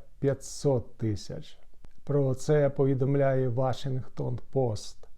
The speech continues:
із посиланням на українських та західних чиновників. Видання пише, що лави українських солдатів стали все більш виснаженими та нездатними відбивати російський натиск,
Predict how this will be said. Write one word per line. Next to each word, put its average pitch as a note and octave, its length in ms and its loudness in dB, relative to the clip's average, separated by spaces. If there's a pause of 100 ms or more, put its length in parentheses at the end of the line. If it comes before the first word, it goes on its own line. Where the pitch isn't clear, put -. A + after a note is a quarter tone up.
(640)
із C3 180 0
посиланням C3 760 0
на B2 160 0
українських C#3+ 1120 -2
та A#2+ 320 0
західних A#2 640 -2
чиновників. G#2+ 800 -4 (480)
Видання D#3 360 2
пише, D#3 400 2
що - 260 -2
лави C#3 340 6
українських C#3+ 540 0
солдатів C3+ 500 -2
стали C3 360 0 (100)
все - 240 0
більш D3 480 2
виснаженими D#3 840 4
та D3 220 0
нездатними C#3 800 2
відбивати C3 680 2
російський B2 580 -2
натиск, B2+ 600 -4